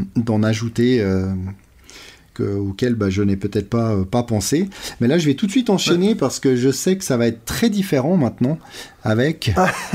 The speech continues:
Speaker 1: The Mind.
Speaker 2: <laughs> Je validerai peut-être pas à mille pour cent.
Speaker 1: Hein ? Ouais, peut-être
Speaker 2: <laughs> Ah,
Speaker 1: pas
Speaker 2: non.
Speaker 1: mille... Oui, bah, toujours mille pour cent, mais je pense de... à l'envers. Donc, c'est The Mind et puis Les Loups-Garous de Tierce Lieu.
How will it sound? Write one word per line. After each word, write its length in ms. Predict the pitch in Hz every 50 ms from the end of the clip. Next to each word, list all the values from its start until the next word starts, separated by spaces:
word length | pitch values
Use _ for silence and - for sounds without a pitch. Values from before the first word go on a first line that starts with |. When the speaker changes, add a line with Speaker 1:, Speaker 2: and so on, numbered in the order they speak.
| 180 185
Speaker 1:
The 220 | 117 107 - 254 -
Mind. 300 | 196 147 139 160 196 226
Speaker 2:
<laughs> 0 |
Je 100 | 226 202
validerai 380 | 180 190 185 190 175 190 175 -
peut-être 220 | 185 185 180 -
pas 120 | - 214 196
à 40 | 180
mille 180 | 180 185 180
pour 180 | 180 190 170 -
cent. 140 | - 226 151
Speaker 1:
Hein ? 180 | 135 139 - - - 135
Ouais, 80 | 156 196
peut-être 140 | 214 202 -
Speaker 2:
<laughs> 20 | 214
Ah, 120 | 202 202
Speaker 1:
pas 140 | 180 202 202
Speaker 2:
non. 220 | 214 202 185 147
Speaker 1:
mille... 120 | 156 196 233
Oui, 20 | 220
bah, 200 | 185 151 147 147
toujours 280 | - - 208 208 226 196
mille 180 | 196 202 190
pour 180 | 196 - 190 196
cent, 160 | - 254 240 233
mais 100 | 202 185
je 80 | -
pense 200 | - 208 190 190 156
de... 280 | 143 135 135 135 135 131 - - - - - - - - - -
à 60 | 151 156
l'envers. 340 | 156 156 143 127 117 107 - - - - - - - - -
Donc, 300 | 143 143 135 - 127 117 - - - - - - -
c'est 260 | - - - 143 131 123
The 80 | 139 185 196
Mind 440 | 175 156 160 180 202 190 165 - -
et 80 | - 127
puis 320 | - - 139 139 147 - - 127
Les 140 | 123 123
Loups-Garous 520 | 135 156 185 160 151 151 139 131 135 156 170
de 140 | 139 135 120
Tierce 340 | - - 143 131 - -
Lieu. 320 | 139 123 117 110 107 107